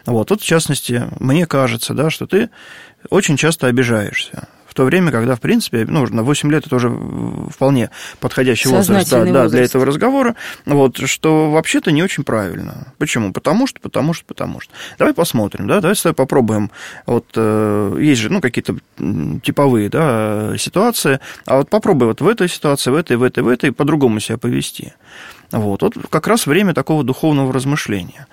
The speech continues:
Speaker 2: То же самое это может касаться жадности, ябедничества и
Speaker 1: Конечно.
Speaker 2: других
Speaker 1: Да.
Speaker 2: аспектов, которые вы уже выше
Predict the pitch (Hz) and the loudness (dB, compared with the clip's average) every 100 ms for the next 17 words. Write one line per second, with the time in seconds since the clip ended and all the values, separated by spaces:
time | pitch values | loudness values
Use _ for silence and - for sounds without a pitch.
0 | - - 202 208 247 247 202 180 180 165 | -8 -4 -2 -2 0 0 0 0 -2 -2
1 | - 165 156 - 147 170 208 190 185 - | -6 -8 -8 -8 -6 -2 -2 -2 -6 -6
2 | 180 165 170 196 185 170 180 - - - | -6 -4 -2 -2 -4 -4 -6 -6 -10 -8
3 | 160 160 277 208 180 160 170 165 190 - | -4 2 4 4 2 -2 -4 -2 -6 -6
4 | - - - 180 247 247 226 - 220 226 | -18 -12 -2 2 4 4 2 0 2 4
5 | 226 220 202 214 214 - | 4 4 4 2 2 -2